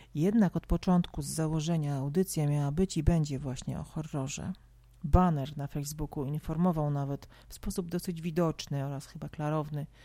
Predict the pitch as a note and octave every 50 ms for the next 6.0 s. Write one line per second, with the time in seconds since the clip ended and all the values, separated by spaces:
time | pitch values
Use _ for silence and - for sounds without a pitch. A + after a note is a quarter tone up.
0 | - - - - - - - - - B3 A3 G3+ - F3+ E3 D#3+ D3+ D3+ D#3 D#3
1 | D3 - - D3+ C#3+ C3+ C3+ C3+ - - _ _ - - - D#3 D3 C#3 - -
2 | D#3+ D3 C#3+ - - - C3 C3+ - C#3+ C3+ C3+ C#3 C3 C3+ C3+ C#3+ C#3 - D#3
3 | - - C3+ B2 A#2+ A#2+ D3 G#3+ - - - - - - - - - G#3 G3+ -
4 | A3 - A#3 A3+ G#3+ G#3 - - D#3 D3+ - C#3+ - - - F3+ E3+ E3+ F#3+ A#3
5 | C4+ A#3+ - - D#3+ D3 C#3 C3+ - - C3+ C3+ C3 C3+ C3+ C3 - E3+ F#3 -